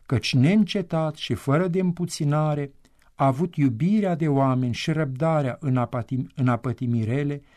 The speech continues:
și nici de cum răutatea acestora n-a biruit mărinimia sa.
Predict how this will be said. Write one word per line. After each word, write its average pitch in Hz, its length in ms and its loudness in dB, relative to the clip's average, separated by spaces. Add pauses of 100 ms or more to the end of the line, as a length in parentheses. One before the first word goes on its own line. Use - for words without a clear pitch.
(340)
și - 180 2
nici 190 280 4
de 180 160 2
cum 196 260 0
răutatea 147 680 0
acestora 123 960 -4
n-a 120 300 2
biruit 120 580 -2 (140)
mărinimia 107 800 2
sa. 101 320 -8